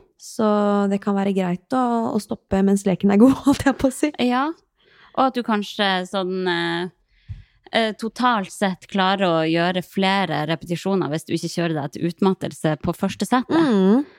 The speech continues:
Speaker 1: Det er
Speaker 2: At du
Speaker 1: også noe,
Speaker 2: faktisk
Speaker 1: at du ikke brenner deg helt ut.
Speaker 2: Ja.
Speaker 1: Ja.
Speaker 2: La oss si at du da klarer å ta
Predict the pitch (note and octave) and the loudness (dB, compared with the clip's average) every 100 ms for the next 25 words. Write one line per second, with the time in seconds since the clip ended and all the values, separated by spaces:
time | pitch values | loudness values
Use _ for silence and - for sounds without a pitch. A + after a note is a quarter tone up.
0 | _ G#3+ B3 G3 F#3+ G3+ F#3+ - F#3 F3 | _ 2 4 4 4 2 2 2 2 0
1 | G3+ G#3 G3+ G3 F#3+ F#3 F3 - C4+ - | 2 4 4 4 2 2 0 2 2 2
2 | - B3 B3+ A3+ - - - - _ - | -2 2 2 -2 -2 0 0 -4 _ -2
3 | A#3+ A#3 B3 G#3 - F#3 F#3 F3+ F3 - | 0 0 0 0 0 0 2 2 -2 -4
4 | G3 F#3 F#3 D#3 - F3+ D#3+ C#3+ - | -2 0 0 -2 0 2 2 0 -4